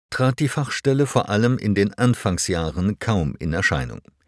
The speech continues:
Zweitausendachtzehn veröffentlichte die Forschergruppe ganze vier Kurzaufsätze im Umfang von jeweils fünf bis zehn Seiten,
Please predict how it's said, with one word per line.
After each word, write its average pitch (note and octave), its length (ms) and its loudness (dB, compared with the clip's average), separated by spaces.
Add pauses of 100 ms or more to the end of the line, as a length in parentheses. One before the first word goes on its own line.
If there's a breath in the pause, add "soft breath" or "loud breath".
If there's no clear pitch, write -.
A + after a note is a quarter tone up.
(500 loud breath)
Zweitausendachtzehn D#3+ 1000 0
veröffentlichte C#3+ 920 0
die G2+ 200 -2
Forschergruppe A2+ 880 2
ganze A#2 420 0
vier C#3 480 0
Kurzaufsätze F#2+ 1120 0
im F2+ 180 -2
Umfang G#2+ 520 2
von F2 220 -2
jeweils E2 420 -2
fünf G#2+ 540 2
bis E2+ 280 -2
zehn A2 300 0
Seiten, G2 460 2